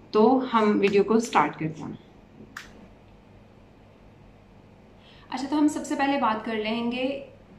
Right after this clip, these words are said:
अच्छा, तो हम सबसे पहले बात करेंगे इस प्रोडक्ट के इंग्रेडिएंट्स के बारे में कि इसमें कौन कौन सी चीज़ें हैं।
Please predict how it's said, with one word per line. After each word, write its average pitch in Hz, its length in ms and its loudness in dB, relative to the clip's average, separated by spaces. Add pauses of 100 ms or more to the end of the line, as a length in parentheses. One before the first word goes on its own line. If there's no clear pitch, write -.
(1200)
अच्छा, 269 160 4
तो 311 140 6
हम 277 240 8
सबसे 277 300 0
पहले 262 200 6
बात 202 280 6
करेंगे 214 280 4
इस 240 280 2
प्रोडक्ट 202 500 2
के 233 80 2
इंग्रेडिएंट्स 220 640 6
के 262 100 0
बारे 208 240 6
में 247 200 4
कि 277 80 2
इसमें 233 460 2
कौन 208 180 2
कौन 240 200 8
सी 254 140 2
चीज़ें 214 340 4
हैं। 285 480 4